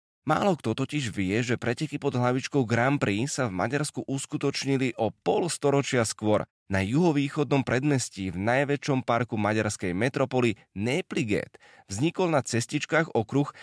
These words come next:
na ktorom sa dvadsiateho prvého júna tisíc deväťsto tridsaťšesť zišla celá európska špička. Tu vtedy reprezentovali automobily Mercedes, Auto Union a Alfa Romeo.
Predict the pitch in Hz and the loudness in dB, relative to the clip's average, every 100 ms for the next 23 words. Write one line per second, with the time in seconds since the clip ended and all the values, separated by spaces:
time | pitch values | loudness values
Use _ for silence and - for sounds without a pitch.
0 | - - 147 170 170 170 147 101 110 135 | -20 -2 -2 0 0 2 0 -2 0 0
1 | - 165 160 156 - 131 143 143 123 107 | 0 0 0 2 0 2 2 4 2 2
2 | 110 110 - _ - 160 170 175 143 107 | 2 0 -6 _ -4 -4 0 -2 -2 0
3 | 113 123 - 151 - 127 - 151 - 113 | 0 2 0 -4 -2 -4 -2 -4 0 0
4 | 113 - - - - - 95 160 - 143 | 0 -2 -14 -20 -18 -8 -2 0 2 2
5 | 120 - 139 156 151 - 110 117 113 107 | 2 0 -2 0 0 -2 -2 0 0 0
6 | - - 87 - 95 90 - 82 - _ | -2 -6 -6 -4 -6 -6 -4 -4 -6 _
7 | _ _ _ _ _ - 233 - 175 139 | _ _ _ _ _ -2 -2 0 2 4
8 | 123 - 147 135 131 120 113 - 117 120 | 4 2 2 2 2 2 2 2 0 0
9 | 120 104 104 82 101 123 147 123 120 107 | 0 2 0 0 0 0 0 2 0 0
10 | 107 113 101 98 135 143 135 131 127 - | 0 0 -2 -2 0 2 2 2 0 -2
11 | 101 - 101 101 101 95 98 117 104 - | -2 0 -2 -2 -2 0 2 2 2 0